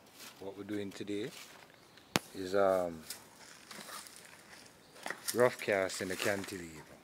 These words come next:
So in rough cast the cantilever, you know, you mix up some cement like this and just rough cast it like that until we start smooth it out with granite after this. So, you know, basically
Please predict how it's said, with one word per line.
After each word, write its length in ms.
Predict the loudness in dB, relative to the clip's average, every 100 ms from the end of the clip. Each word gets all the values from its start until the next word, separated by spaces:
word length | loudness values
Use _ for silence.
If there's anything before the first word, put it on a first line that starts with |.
| -20 -20 -20 -18 -16 -10 -8 -8 -10 -18 -18 -18 -16
So 180 | -10 -4 -4 0
in 140 | 2
rough 160 | 2 2
cast 260 | 0 0
the 60 | -2
cantilever, 720 | -2 -2 -2 -4 -4 -4 -2
you 60 | -4
know, 80 | -4
you 160 | -4
mix 280 | -2 -2 -2
up 120 | -2
some 200 | -2 -2
cement 440 | -2 -2 0 0 -2
like 260 | -4 -4
this 360 | -6 -8 -10 -12 -16 -20 -20 -20 -20 -14
and 120 | -10
just 320 | -10 -10 -2 -2
rough 200 | -2 -4
cast 360 | -4 -4 -6
it 60 | -8
like 240 | -4 -4 -4
that 160 | -6 -10 -12 -12
until 280 | -8 -6
we 80 | -6
start 300 | -4 -4 -2 -2
smooth 500 | -2 -2 -2 -2 -4
it 160 | -4
out 80 | -6 -6 -6 -8 -10 -12
with 220 | -12 -6
granite 400 | -4 -2 -4 -8
after 320 | -10 -10 -12
this. 340 | -8 -8 -8 -12 -14 -20 -20 -18 -14 -8 -6 -8 -12 -20 -20 -20 -20 -20 -20 -20 -16 -14 -14 -18 -18 -16 -12 -10 -8 -8 -8 -8 -12 -12 -14 -14 -18 -18 -16 -14 -16 -14 -8
So, 160 | -2 -2
you 100 | -2
know, 160 | -2 0
basically 540 | 2 0 -2 -2 0